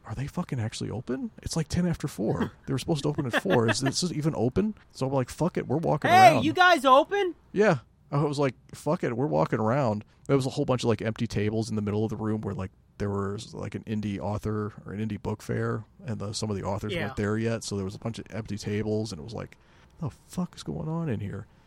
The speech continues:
Speaker 1: It was, like, a quote-unquote ballroom that had, like,
Speaker 2: <laughs>
Speaker 1: like, a wood dance floor, you know?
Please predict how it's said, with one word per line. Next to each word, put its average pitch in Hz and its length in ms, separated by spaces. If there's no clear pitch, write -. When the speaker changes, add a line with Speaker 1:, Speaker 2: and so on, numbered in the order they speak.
Speaker 1:
It 131 40
was, 110 120
like, 110 180
a 90 300
quote-unquote 110 760
ballroom 98 800
that - 100
had, - 160
like, 185 240
Speaker 2:
<laughs> 165 80
Speaker 1:
like, 165 480
a 107 40
wood 101 280
dance 101 280
floor, 107 300
you 107 80
know? 107 300